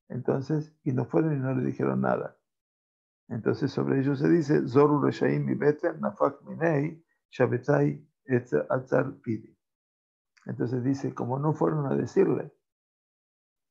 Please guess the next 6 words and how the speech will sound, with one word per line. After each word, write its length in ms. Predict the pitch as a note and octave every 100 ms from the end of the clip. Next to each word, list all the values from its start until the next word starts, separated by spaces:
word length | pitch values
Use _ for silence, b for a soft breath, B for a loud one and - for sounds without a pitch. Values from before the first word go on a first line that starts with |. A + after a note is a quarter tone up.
| _ _ _ _
al 180 | B2+ B2+
oído, 500 | D#3+ G#3+ D#3 F3 - _ _ _ _ _ _ _
entonces 400 | B2 C#3 C3 C3+
salió 380 | C3+ C3 D3+ D#3
de 120 | C3+
allí. 480 | B2+ F#3+ F#3+ -